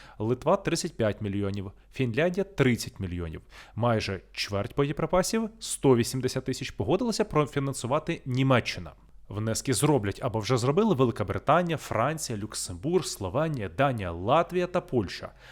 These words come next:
Але їхні суми невідомі. Восьмого березня Чехія повідомила, що зібрала кошти на триста тисяч боєприпасів.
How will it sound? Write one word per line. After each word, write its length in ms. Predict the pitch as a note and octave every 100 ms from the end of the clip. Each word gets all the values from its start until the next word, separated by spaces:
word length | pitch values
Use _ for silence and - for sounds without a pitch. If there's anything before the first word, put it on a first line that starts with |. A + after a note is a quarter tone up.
| - -
Але 240 | B2+ F#2
їхні 320 | E2 A2 - G3
суми 260 | A#3+ B3
невідомі. 540 | G#3 G3 D#3+ A2+ E2+ - - - - - - -
Восьмого 400 | G2 B2 B2+ C3+
березня 380 | F3+ B3+ D#3 A#2
Чехія 280 | F#3+ -
повідомила, 440 | G#3 F3 D3 F3 F#3
що 180 | - D3
зібрала 360 | C#3 D3+ F#3
кошти 340 | F3 F3+ - E3+
на 100 | E3+
триста 420 | - E3 - G3
тисяч 300 | A#2 - C3
боєприпасів. 680 | A2 A#2 - - A2 -